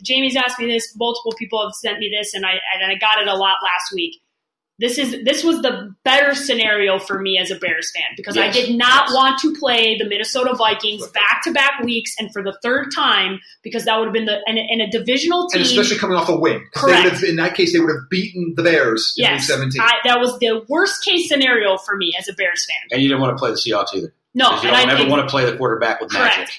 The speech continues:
Speaker 1: And they beat the Seahawks already this
Speaker 2: Right.
Speaker 1: season, and I didn't wanna have to face that again.
Speaker 2: Right.
Speaker 1: So, Jamie, what do you think's gonna happen in this game?
Speaker 3: The only, this is, there's not much that could surprise me this weekend.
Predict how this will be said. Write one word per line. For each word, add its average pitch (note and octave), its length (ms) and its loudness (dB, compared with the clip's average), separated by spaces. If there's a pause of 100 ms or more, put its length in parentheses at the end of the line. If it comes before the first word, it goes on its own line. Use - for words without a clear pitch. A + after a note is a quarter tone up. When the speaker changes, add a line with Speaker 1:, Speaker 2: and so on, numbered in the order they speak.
Speaker 1:
And A#3+ 140 2
they C4 160 4
beat C#4 240 2
the B3 60 -2
Seahawks A3 500 0
already G#3 340 -2
this G3 160 -6
Speaker 2:
Right. - 120 -4
Speaker 1:
season, G3 240 -4
and G3 100 -2
I G3 80 0
didn't G#3 180 -4
wanna G3+ 180 0
have G3 200 0
to G3 60 -20 (100)
face F#3+ 260 -2
that F3+ 200 0
again. D#3+ 120 -6 (160)
Speaker 2:
Right. - 100 -10
Speaker 1:
So, F#3 220 -2 (120)
Jamie, A#3 260 0
what A3+ 120 0
do A3+ 40 -2
you G#3+ 60 -10
think's G3 200 -8
gonna F3+ 140 -10
happen E3+ 240 -10
in - 60 -14
this - 140 -16
game? F3+ 200 0
Speaker 3:
The - 100 -4
only, A3 380 2
this F3+ 220 2
is, - 260 -8 (380)
there's F#3+ 200 4
not F#3+ 220 0
much F3 160 0
that E3 140 0
could C#3+ 120 -6
surprise A2 400 -6
me F#2+ 100 -18
this F2 180 -12
weekend. - 180 -20